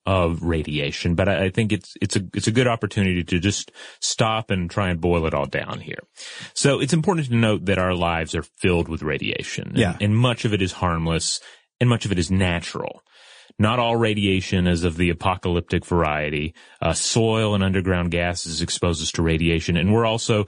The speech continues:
Speaker 1: exposed to cosmic radiation from the sun and outer space. It's mostly, mostly all right, mostly fine if the, the doses are right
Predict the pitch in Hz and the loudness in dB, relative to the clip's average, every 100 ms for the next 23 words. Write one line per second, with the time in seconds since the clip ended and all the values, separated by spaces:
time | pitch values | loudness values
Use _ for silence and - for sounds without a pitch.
0 | - - - 131 - 101 95 110 - 110 | -6 -6 -2 -2 0 0 0 -4 0 0
1 | 113 110 104 95 90 87 - 87 92 85 | 0 -2 0 0 2 0 -2 -2 0 0
2 | - - 87 82 80 76 76 - - 76 | 2 0 2 0 0 -2 -2 -4 -2 -2
3 | 50 - - - - - - 92 107 113 | -2 -8 -10 -14 -20 -10 -4 2 2 2
4 | - 120 113 110 127 190 - 147 131 104 | 0 2 2 2 2 2 2 4 4 2
5 | 107 - - 117 117 - 120 - 95 92 | 0 -4 -6 0 0 2 0 0 2 2
6 | 92 87 - 92 101 92 80 95 82 104 | 0 -2 -2 0 2 0 0 0 0 0
7 | - 104 92 95 - 98 95 - _ _ | 0 0 0 -4 -2 0 2 -2 _ _
8 | _ _ - 95 85 82 - | _ _ -2 2 2 -2 -8